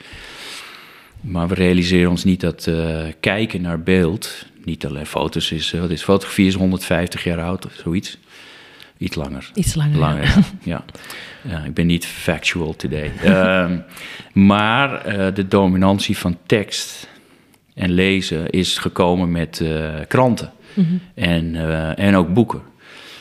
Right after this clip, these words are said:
Speaker 1: En nu leven we in een tijd dat beeld veel dominanter is, maar die dominantie van geschreven woord is, is nog altijd veel groter. En die heeft ook heel lang die fotografie er als een soort, eh, ja, dat,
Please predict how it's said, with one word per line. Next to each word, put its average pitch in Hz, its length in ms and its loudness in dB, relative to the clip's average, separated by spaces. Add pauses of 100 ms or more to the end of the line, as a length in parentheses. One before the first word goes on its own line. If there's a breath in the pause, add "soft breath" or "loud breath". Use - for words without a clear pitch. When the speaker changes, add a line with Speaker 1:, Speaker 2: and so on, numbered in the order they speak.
(120)
Speaker 1:
En 87 460 -2
nu 101 320 8
leven 87 400 4
we 80 100 2
in 87 160 0
een 85 220 -2
tijd 85 420 0
dat 82 280 -6
beeld 90 480 2
veel 85 340 0
dominanter 85 640 0
is, 104 160 -4
maar 90 480 0
die 90 180 -4
dominantie 87 640 0
van 85 280 -4
geschreven 92 760 2
woord 82 560 -4
is, 90 280 -4
is 87 180 -2
nog 90 180 -4
altijd 76 320 -4
veel 85 160 0
groter. 107 540 2
En 80 140 0
die 117 200 0
heeft 127 240 2
ook 95 240 0 (480 loud breath)
heel 104 280 4
lang 95 320 4
die 98 100 2
fotografie 95 1000 0
er 90 160 -2
als 85 220 0
een 90 60 -4
soort, - 520 -4
eh, 85 60 -2 (920 loud breath)
ja, 85 360 -4
dat, - 220 -6